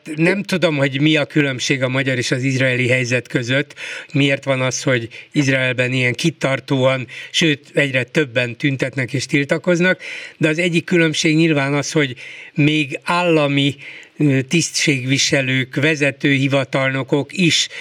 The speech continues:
kiállnak és kimernek állni a szabadságjogok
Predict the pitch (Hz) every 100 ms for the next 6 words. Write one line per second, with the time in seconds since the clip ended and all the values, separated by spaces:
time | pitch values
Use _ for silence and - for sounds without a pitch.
0 | - - - 170 156 135 135 139 135 143
1 | - - 156 131 123 120 123 156 139 135
2 | 131 131 131 - - - - - 143 135
3 | - 147 127 123 131 123 131